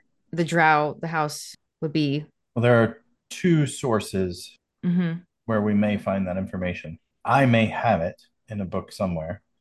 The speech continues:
Speaker 2: I honestly have not read a good number of the books that I own. Uh, I've read most of the ones on Waterdeep and the history surrounding this community, but some of the larger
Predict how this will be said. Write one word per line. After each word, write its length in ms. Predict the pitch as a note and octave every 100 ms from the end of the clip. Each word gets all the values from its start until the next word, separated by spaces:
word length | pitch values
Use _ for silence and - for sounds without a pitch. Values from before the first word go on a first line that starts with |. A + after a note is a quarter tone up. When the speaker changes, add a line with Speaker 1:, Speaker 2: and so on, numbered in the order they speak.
| _ -
Speaker 2:
I 380 | F#2 F2+ F2+ _ -
honestly 400 | G#2 F#2+ - F#2
have 120 | F#2
not 240 | F#2 -
read 380 | F#2+ F#2+ F#2 G2 _ _
a 120 | - -
good 180 | A2 F#2+
number 300 | F#2 F#2 F2+
of 140 | F2
the 80 | -
books 240 | F#2+ F2+ -
that 120 | F2
I 140 | E2
own. 320 | G2 F2+ D2+ - -
Uh, 60 | - -
I've 80 | F#2
read 180 | G2+ G2
most 260 | G2+ -
of 80 | F#2+
the 80 | F#2+
ones 220 | F#2+ F#2+
on 160 | F#2 F2+
Waterdeep 460 | G#2 F2 - F#2
and 280 | F#2+ F2+ F#2
the 60 | F#2+
history 420 | G2 - F2+ F2 - -
surrounding 760 | - G2 F#2 F#2+ F#2+ F2+ F2+
this 160 | F2+ -
community, 640 | - G2 G#2 E2+ F2 - _ -
but 260 | F#2 - -
some 200 | G#2 F#2+
of 80 |
the 80 | F2+
larger 600 | F2 F#2+ F#2+ F#2+ F2 -